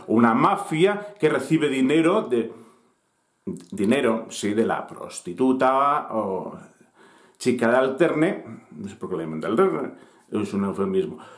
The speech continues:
eh, pues, eh, o sea, de, de lo que, y ge-, hay gente que entra a ese lugar, eh, que paga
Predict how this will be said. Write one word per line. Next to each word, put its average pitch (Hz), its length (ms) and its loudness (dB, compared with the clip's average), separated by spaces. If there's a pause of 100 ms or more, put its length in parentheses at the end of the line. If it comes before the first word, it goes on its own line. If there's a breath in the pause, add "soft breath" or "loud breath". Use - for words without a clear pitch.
(260 loud breath)
eh, - 520 2 (720 soft breath)
pues, 139 520 4
eh, 123 320 2
o 120 80 2
sea, - 400 -4
de, 123 240 4
de 113 140 0
lo 117 120 6
que, - 300 -4 (280)
y 208 260 6
ge-, - 200 -2
hay 151 80 2
gente 196 460 2
que 139 120 0
entra 127 380 0
a 73 60 -10
ese 131 800 -2
lugar, 160 680 6 (1000)
eh, 127 600 -2 (640)
que 151 120 6
paga - 680 0